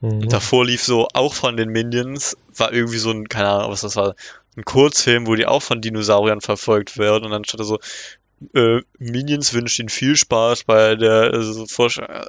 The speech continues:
Speaker 2: und so, das, das will ich halt nicht. So, das ist irgendwie, ist irgendwie halt schon ganz lustig per se, aber es ist irgendwie auch einfach
Speaker 1: Ja.
Speaker 2: nervig, so.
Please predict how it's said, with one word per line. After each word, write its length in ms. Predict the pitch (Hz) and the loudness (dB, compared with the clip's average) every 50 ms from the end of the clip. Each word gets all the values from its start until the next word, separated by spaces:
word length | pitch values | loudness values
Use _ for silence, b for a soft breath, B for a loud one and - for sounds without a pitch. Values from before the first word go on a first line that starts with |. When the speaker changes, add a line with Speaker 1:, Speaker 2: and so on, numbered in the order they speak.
| - _ | -14 _
Speaker 2:
und 160 | - 135 113 | -8 -8 -4
so, 120 | 107 110 113 | -2 -2 -4
das, 200 | 104 107 104 104 107 107 120 - - 135 120 - _ _ - | -4 -4 -8 -10 -12 -14 -16 -16 -18 -20 -20 -20 _ _ -4
das 240 | - 107 - 110 | -4 -2 -2 -2
will 140 | 107 127 160 | -2 -2 0
ich 140 | 151 - - | -2 -2 -2
halt 200 | 120 95 95 98 | -2 -2 -4 -6
nicht. 280 | 104 98 98 - - - | -8 -6 -4 -4 -4 -2
So, 140 | 110 101 | 0 0
das 160 | 101 107 107 113 | 0 0 -4 -6
ist 140 | 113 113 | -8 -10
irgendwie, 480 | 123 - - 117 113 110 110 113 113 110 B B B B B B B B B _ | -10 -8 -8 -6 -6 -2 -2 0 0 -2 B B B B B B B B B _
ist 220 | - 139 123 - | -8 -6 -6 -2
irgendwie 320 | - 143 120 117 117 120 120 | -2 -2 -2 0 0 0 0
halt 160 | 117 107 - | 2 0 0
schon 320 | - 117 113 110 117 131 _ _ _ - | -2 -4 -6 -10 -14 -20 _ _ _ -6
ganz 280 | - 98 98 - - - | -6 -6 -6 -6 -6 -4
lustig 500 | 107 101 110 110 - - - 170 - - | -2 0 0 0 0 0 -2 -2 -4 -4
per 200 | - 156 151 147 | -2 -2 -2 0
se, 260 | 139 147 151 151 135 | 0 0 2 4 4
aber 100 | 113 110 | 4 2
es 100 | 107 104 | 2 0
ist 140 | 117 113 - | -2 -8 -10
irgendwie 600 | - 139 127 120 113 120 131 135 135 131 131 127 120 _ _ _ _ _ _ _ _ _ _ _ _ _ _ _ | -8 -8 -8 -6 -6 -6 -6 -6 -4 -4 -6 -8 -10 _ _ _ _ _ _ _ _ _ _ _ _ _ _ _
auch 120 | - 127 - | -16 -16 -10
einfach 340 | - - 110 101 135 120 113 | -6 -4 -2 -2 -2 -2 -2
Speaker 1:
Ja. 60 | 117 | -2
Speaker 2:
nervig, 520 | 127 151 - 151 - - - 92 90 - | -2 0 0 -2 -2 -2 -2 -2 -2 -4
so. 300 | - - - 110 101 101 | -6 -2 0 2 2 2